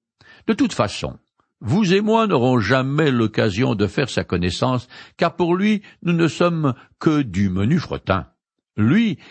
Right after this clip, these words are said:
il parcourt les chancelleries et les sphères d'influence. Il fréquente les personnages importants, qu'ils soient politiques ou religieux,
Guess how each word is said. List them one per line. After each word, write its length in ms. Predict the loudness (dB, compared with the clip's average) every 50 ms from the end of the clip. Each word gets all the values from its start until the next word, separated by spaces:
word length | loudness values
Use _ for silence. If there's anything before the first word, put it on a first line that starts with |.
| -20 _ _ 0
il 200 | 0 0 0 0
parcourt 600 | 0 -2 -2 -2 -4 -4 -2 -2 0 0 0 0
les 280 | 0 2 0 0 -2
chancelleries 800 | -2 -4 -4 -4 -4 -2 0 0 0 0 0 -2 -4 -6 -8 -10 -12 -18 -20 -18 _ -2
et 120 | 0 0
les 120 | 2 0 0
sphères 400 | -2 -2 -2 0 0 0 0 0
d'influence. 720 | 0 0 0 -2 -2 -4 -4 -4 -8 -12 -14 -16 -18 -18 -20 -20 -8 -2
Il 160 | 0 0 0 2
fréquente 460 | 0 0 0 0 0 0 0 0 0
les 100 | 0 0
personnages 580 | 0 0 -2 -2 -2 0 2 2 2 2 0
importants, 680 | 0 0 0 -2 -4 -4 -4 -6 -6 -4 -6 -8 -10 _ _ _ _ _ _ -20 -20 -20 _ _
qu'ils 160 | -2 -2 -2 0
soient 560 | 0 2 2 4 4 4 2 0 -2 -8 _ -2
politiques 640 | 0 0 0 0 -2 -2 -2 0 0 2 0 -2 -4 -8 -4
ou 140 | -2 0 2
religieux, 540 | 2 2 0 0 0 0 0 0 0 -2